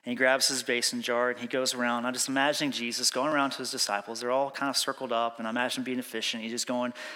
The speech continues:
just gets down on his knees, and he's washing foot after foot,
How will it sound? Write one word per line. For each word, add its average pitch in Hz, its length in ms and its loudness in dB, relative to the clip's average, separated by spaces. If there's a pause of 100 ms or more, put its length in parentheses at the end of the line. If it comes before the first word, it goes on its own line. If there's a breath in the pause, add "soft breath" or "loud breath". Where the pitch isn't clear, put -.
(140 loud breath)
just - 120 -10
gets 139 160 -4
down 156 120 6
on 156 60 4
his 123 100 -2
knees, 123 240 0
and 120 40 -4
he's 123 140 -4
washing 120 320 2 (340)
foot 143 220 0
after 143 220 0
foot, 117 360 -4